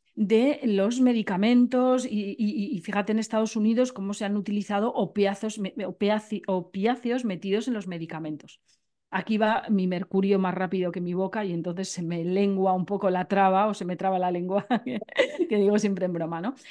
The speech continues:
Entonces, por terminar un poco, un poco el desarrollo de, de esto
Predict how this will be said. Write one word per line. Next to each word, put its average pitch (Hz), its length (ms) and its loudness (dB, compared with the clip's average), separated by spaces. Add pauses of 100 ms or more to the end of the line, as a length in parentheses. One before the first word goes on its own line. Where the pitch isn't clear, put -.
(100)
Entonces, 262 440 2 (120)
por 208 180 0
terminar 214 440 2
un 285 100 4
poco, 277 480 2
un 254 120 6
poco 262 200 0
el 254 100 2
desarrollo 208 600 0
de, 240 540 4 (120)
de 226 240 2
esto 247 520 -2